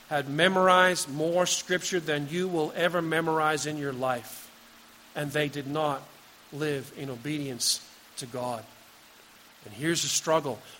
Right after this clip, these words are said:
Too many of us think by memorizing and reading and memorizing, I'm not saying don't read and memorize, don't get me wrong. Too many of us think that by reading and memorize, that equals spiritual maturity. It doesn't.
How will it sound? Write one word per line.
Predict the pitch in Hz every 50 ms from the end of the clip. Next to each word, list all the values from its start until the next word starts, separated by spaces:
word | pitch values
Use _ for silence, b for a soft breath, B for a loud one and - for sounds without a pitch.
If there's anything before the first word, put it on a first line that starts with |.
| B B -
Too | - - 156
many | 143 147 151 165 175 175 165
of | 147 143
us | 135 -
think | - - 175 175 165 165 151 131
by | 139 135 131
memorizing | 127 135 147 156 160 165 165 160 156 151 147 135 131 135 135
and | 135 127 127 135
reading | 147 165 175 175 165 151 147
and | 139 127 131
memorizing, | 143 151 165 165 156 151 147 143 127 131 123 B B B B B B B B B -
I'm | 127 127
not | 147 156 151
saying | - 175 170 156
don't | 147 151 143 151
read | 165 156 147
and | 143 135
memorize, | 139 139 139 127 113 110 107
don't | - 131 131 127
get | 135
me | 139 135
wrong. | 139 143 135 123 110 b b b b b b b - - - -
Too | - 160 151
many | 151 151 175 185 180
of | 165
us | 160 -
think | - - - 180 165 143
that | - 143
by | 135 143 143
reading | 135 135 147 170 180 170 165
and | 160 160
memorize, | 160 165 170 175 175 170 175 180 185 190 185 - - B B B B B B 156 135
that | 147 170 170 165
equals | 165 170 170 170 - 151 139 139 143
spiritual | - - - 165 156 156 151 - 151 143
maturity. | 131 135 - - 160 160 156 143 120 117 - -
It | 156 -
doesn't. | - 156 156 156 143 139 117